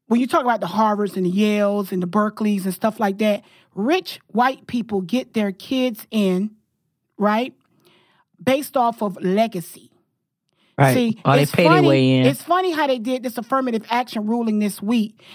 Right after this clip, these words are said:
Speaker 1: and based it off of just race and didn't include legacy, when in
Speaker 2: Right.
Speaker 1: fact, that's the issue. The issue is they too busy letting in their white, uh, the white students based off of their mom and dad's money and, and power
Speaker 2: Right.
Speaker 1: and, and,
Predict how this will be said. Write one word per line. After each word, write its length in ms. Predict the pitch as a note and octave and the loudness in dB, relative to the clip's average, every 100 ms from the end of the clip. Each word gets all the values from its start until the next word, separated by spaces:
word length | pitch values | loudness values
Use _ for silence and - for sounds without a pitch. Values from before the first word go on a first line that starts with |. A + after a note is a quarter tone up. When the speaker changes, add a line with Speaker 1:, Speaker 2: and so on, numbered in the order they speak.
| - | -6
Speaker 1:
and 180 | G3 F3+ | -4 0
based 280 | A#3 B3+ - | 0 -2 -2
it 80 | A3 | 0
off 220 | A3+ A3 | 0 -2
of 60 | F#3+ | -6
just 280 | A3+ G#3+ F#3+ | -4 -4 -6
race 540 | F3+ A3 A3+ F3+ - - - _ | -2 0 0 -2 -8 -18 -20 _
and 180 | G3 F3+ | -4 -2
didn't 260 | A3+ A#3 G3+ | -2 -2 -2
include 420 | G3 - C4 - | -4 -4 -4 -2
legacy, 640 | F#3+ A#3+ A3+ F#3 - D3 - - _ | -2 -2 -2 -8 -10 -14 -18 -20 _
when 200 | G#3 B3 | -2 0
in 100 | G#3+ | -2
Speaker 2:
Right. 80 | - | -2
Speaker 1:
fact, 380 | C4+ C4 A#3+ F3+ | 0 0 0 -2
that's 340 | A3+ C#4 - - | 0 0 -4 -6
the 120 | A3 - | -6 -2
issue. 420 | C4 C#4+ - - - _ _ - - - | -2 -2 -6 -12 -16 _ _ -20 -12 -2
The 140 | G#3+ A#3 | -2 2
issue 340 | D4+ - C4+ A#3+ | 0 0 -6 -4
is 300 | B3 A3+ F3+ | -2 0 0
they 180 | B3 D4+ | -2 -2
too 200 | - C4+ | -4 -2
busy 380 | C4 C4+ A3+ | -2 -2 -2
letting 380 | G#3 C4+ A3+ G#3 | 0 0 -2 -2
in 240 | A#3 A3 F#3 | 0 0 0
their 180 | A3+ G#3 | 0 0
white, 420 | F#3+ A3 C4 - _ _ _ _ _ _ _ _ _ G3 | 0 0 0 -4 _ _ _ _ _ _ _ _ _ 0
uh, 160 | G3 | 0
the 120 | F#3 | 0
white 340 | F#3+ A#3 D4+ A3 | 0 2 0 -4
students 540 | - B3+ A#3 A3 G#3 _ | -8 -4 -2 -4 -8 _
based 280 | - B3 - | 0 0 2
off 200 | B3+ A#3 | -2 0
of 20 | A3 | -2
their 80 | |
mom 380 | G#3 A3+ B3 A#3+ | 0 0 0 -2
and 120 | G3+ F#3 | -4 0
dad's 480 | A3+ A#3 A3+ - | 2 2 0 -4
money 480 | G3 G3 C4 A#3 G#3 | -2 0 2 0 0
and, 200 | F#3+ F#3+ | 0 -2
and 180 | F#3+ F3+ | -4 -6
power 500 | - B3+ C4 A3+ G#3+ G#3 | -2 2 2 0 -2 0
Speaker 2:
Right. 320 | C#3 C#3 E3 | 2 2 2
Speaker 1:
and, 200 | G#3 G3+ | 0 -2
and, 280 | G#3+ G3 G3+ | -2 -4 -4